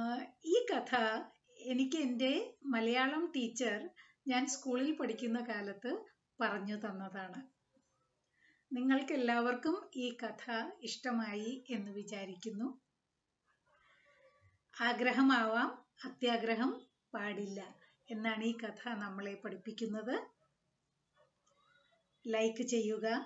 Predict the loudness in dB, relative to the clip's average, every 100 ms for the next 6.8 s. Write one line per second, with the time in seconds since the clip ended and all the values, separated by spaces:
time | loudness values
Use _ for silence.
0 | -8 _ _ _ _ _ _ -6 -6 -6
1 | -2 2 2 2 2 2 2 2 0 -2
2 | -8 _ _ -2 2 6 6 4 0 -2
3 | -2 -6 -8 -10 -16 _ _ -20 -20 -4
4 | 0 2 2 2 0 -4 -4 -2 -2 -2
5 | -4 -4 -4 -4 -4 -4 -4 -2 -2 -2
6 | -8 _ _ -4 -4 -4 -8 -6